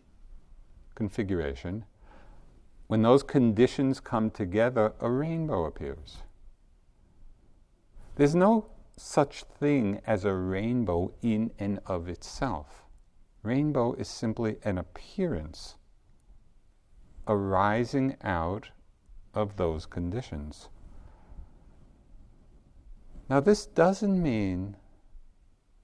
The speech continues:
that we don't see what we see. We will see the rainbow. And we can name it, we can use the concept.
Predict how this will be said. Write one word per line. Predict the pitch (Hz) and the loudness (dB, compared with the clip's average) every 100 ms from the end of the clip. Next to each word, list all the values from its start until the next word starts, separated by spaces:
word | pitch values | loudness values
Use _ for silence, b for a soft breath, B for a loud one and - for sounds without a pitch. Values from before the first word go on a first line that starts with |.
| - | -6
that | 127 123 | -2 0
we | 120 | 0
don't | 127 117 104 | 0 0 -2
see | - 120 101 | -4 0 0
what | 92 85 | 0 -2
we | |
see. | 82 - 196 208 - - - _ - - _ _ - - | -6 -4 -4 -4 -8 -14 -16 _ -20 -20 _ _ -10 -2
We | 135 | 2
will | 196 | 2
see | - - - 156 156 123 101 | -2 -8 -6 -4 -2 -2 -4
the | 101 | -6
rainbow. | 107 135 165 147 78 69 - - _ _ - - - _ - _ _ - - | -6 -4 -2 -4 -4 -8 -16 -20 _ _ -20 -20 -20 _ -20 _ _ -6 0
And | 110 | 2
we | 104 | 2
can | 107 127 127 | 2 2 2
name | 131 190 202 | 2 0 -2
it, | - | -2
we | 92 | -4
can | - 117 113 | -4 -6 -2
use | 113 120 117 | -2 -2 -6
the | - | -10
concept. | 101 135 165 - 82 - - | -10 -8 -8 -8 -10 -12 -20